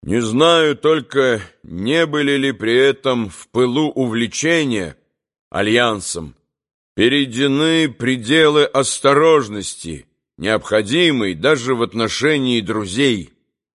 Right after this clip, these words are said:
На фоне разгоревшейся вокруг появления союзников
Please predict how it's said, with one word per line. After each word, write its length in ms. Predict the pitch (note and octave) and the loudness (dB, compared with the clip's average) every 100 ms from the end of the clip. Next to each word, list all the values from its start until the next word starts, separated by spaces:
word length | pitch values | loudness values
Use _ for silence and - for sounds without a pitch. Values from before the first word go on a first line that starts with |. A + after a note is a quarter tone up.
| _ _ _ _ - | _ _ _ _ -10
На 220 | D2+ G#2 | -2 -2
фоне 640 | - D3+ D#3+ D3+ D3 C#3+ - | 0 2 2 2 2 2 0
разгоревшейся 1300 | A#2 C3+ G#2 A2+ C3 D3+ D3 - A#2 G#2+ - G#2 G2+ | 0 -2 0 0 2 4 2 2 -6 -6 -4 -2 0
вокруг 400 | G2 G2+ A#2 A#2+ | 0 0 -2 -2
появления 560 | A2+ A2+ A#2 C3 B2 A2+ | 0 2 2 0 0 -2
союзников 1000 | - A#2 B2+ C3+ G#2+ A2+ A2+ G2+ - - | 0 0 0 -2 -4 -4 -2 -2 -6 -20